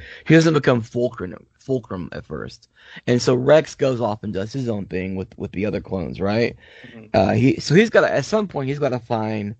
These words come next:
Speaker 1: who is it? Um, Gregor and Wolf. He's
Speaker 2: Yeah.
Speaker 1: gotta find, he's gotta find those guys. Uh,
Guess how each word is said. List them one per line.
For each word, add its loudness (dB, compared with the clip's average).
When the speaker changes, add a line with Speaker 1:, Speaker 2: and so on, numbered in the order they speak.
Speaker 1:
who 4
is 2
it? -4
Um, -4
Gregor 6
and -6
Wolf. -2
He's -6
Speaker 2:
Yeah. 2
Speaker 1:
gotta -2
find, -6
he's -12
gotta 2
find 0
those 2
guys. 4
Uh, -2